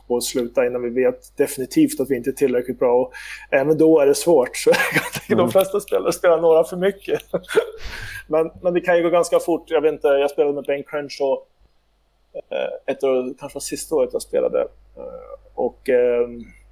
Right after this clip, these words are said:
Speaker 1: han slog drive-spon på ettan och nådde precis framkanten på green, och det, det var ju
Speaker 2: Mm.
Speaker 1: liksom, han visste ju, liksom, han sköt väl åttiotre, sjuttionio eller något sånt. Och när de började ta ner, eh,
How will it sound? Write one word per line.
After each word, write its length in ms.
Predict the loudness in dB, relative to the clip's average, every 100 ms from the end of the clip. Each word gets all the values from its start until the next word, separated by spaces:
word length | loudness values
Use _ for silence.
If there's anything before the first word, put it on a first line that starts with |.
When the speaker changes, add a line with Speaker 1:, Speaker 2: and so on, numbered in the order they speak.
| _ _ -20 -20
Speaker 1:
han 160 | -10 -8
slog 260 | -2 -4 -2
drive-spon 720 | -2 -2 -4 -4 -4 -2 -4
på 80 | -4
ettan 260 | -4 -4 -6
och 60 | -6
nådde 140 | -8
precis 220 | -8 -10
framkanten 640 | -6 -6 -6 -6 -6 -8 -12
på 100 | -4
green, 340 | -2 -2 -2
och 100 | -6
det, 80 | -8 -10
det 80 | -10
var 60 | -4
ju 60 |
Speaker 2:
Mm. 100 | -4
Speaker 1:
liksom, 440 | -4 -6 -6 -8 -10 -6
han 160 | -4
visste 300 | -2 -2 -2
ju, 220 | -2 -4 -6
liksom, 360 | -6 -6 -8 -6
han 180 | -2
sköt 300 | 0 0 0
väl 80 | 0
åttiotre, 840 | -2 -2 -8 -4 0 2 2 2 0
sjuttionio 720 | -4 -6 -4 -6 -4 -2 -2
eller 100 | -2
något 120 | -2
sånt. 300 | -2 -2 2
Och 100 | 0 0 -14 -16 -14 -12 -12 -2
när 120 | 2
de 120 | 4 4
började 200 | 4 2
ta 100 | 2
ner, 280 | 4 4 4
eh, 580 | 0 -2 0 2 2 -2